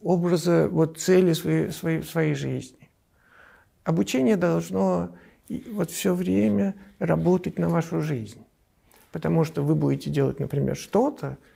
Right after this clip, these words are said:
что вам кажется очень важным. Вот тогда вы будете учиться. А в противном случае вы будете, э, э, и учиться посредственно, э,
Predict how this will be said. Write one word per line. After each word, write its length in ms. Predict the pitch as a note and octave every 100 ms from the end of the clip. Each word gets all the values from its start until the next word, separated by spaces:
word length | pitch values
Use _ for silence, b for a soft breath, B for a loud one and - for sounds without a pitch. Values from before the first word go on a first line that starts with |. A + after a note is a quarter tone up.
| b
что 460 | - - D#3 D#3 -
вам 260 | E3+ G3+
кажется 400 | - E3 D3+ -
очень 260 | C3+ - A2
важным. 380 | G#2 - - _ _ _ _ _ _ _ -
Вот 180 | D3+ D3+
тогда 300 | F3 F3+ G#3+
вы 100 | E3
будете 360 | D#3 E3+ E3
учиться. 520 | B2+ - C#3+ - D#3 - _ _ _ _ b b b b _
А 160 | G3+ E3+
в 260 | E3 A3 G3
противном 360 | F#3+ F3+ A3+
случае 320 | G3+ E3+ E3
вы 80 | E3+
будете, 680 | D#3 D3 D3 - C#3 C3 C#3 B B B B B B _ _ C4+
э, 680 | F3 E3+ D3+ D3 C#3+ D3+ E3 G#3+ _ _ B3+
э, 460 | C4 A#3 E3 E3+
и 120 | G3
учиться 360 | D#3 D#3 D4 -
посредственно, 800 | - F#3+ G3 F3+ - E3 E3 E3+ F#3 _ _ b b b b _ _ _ -
э, 760 | F3 E3 E3+ D#3+ D#3 D3 C#3+